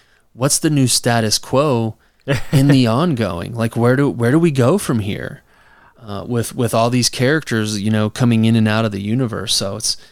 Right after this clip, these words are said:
Speaker 1: it's exciting stuff. It's crazy times.
Speaker 2: I completely agree. Yeah, yeah. I mean, like, twenty-four issues, uh, y-, y-, you know, there's probably gonna be a delay or two, so it might end up being, like, a year's worth of storyline right here.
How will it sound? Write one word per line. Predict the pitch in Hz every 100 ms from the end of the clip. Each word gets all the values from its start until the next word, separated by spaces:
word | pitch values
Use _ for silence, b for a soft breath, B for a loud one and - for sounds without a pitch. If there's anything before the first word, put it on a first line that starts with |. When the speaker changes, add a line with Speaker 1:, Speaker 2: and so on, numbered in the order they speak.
| b -
Speaker 1:
it's |
exciting | 123 - 135 160
stuff. | - 135 104 -
It's | - -
crazy | - 135 123
times. | 113 113 107 - - -
Speaker 2:
I | 165
completely | 185 113 101 - 120 147 123 110
agree. | 87 82 82 78
Yeah, | 90 95 87 85
yeah. | 92 87
I | 104
mean, | 107
like, | 101 95 92 -
twenty-four | - 160 - 147
issues, | 131 135 127 -
uh, | 123
y-, | 117
y-, | 113 117 117 110
you | 147
know, | 143 120 104 -
there's | 110 104
probably | - 110
gonna | 104
be | 92 90
a | 82
delay | - 90 92
or | 95 90
two, | 95
so | 90 98
it |
might | 110 143
end | 123
up | 98
being, | 104 98
like, | 90
a | 92
year's | 87 95 123 120
worth | 98 82
of | 80
storyline | - 101 123 98 78 78
right | 82 80
here. | 80 76 76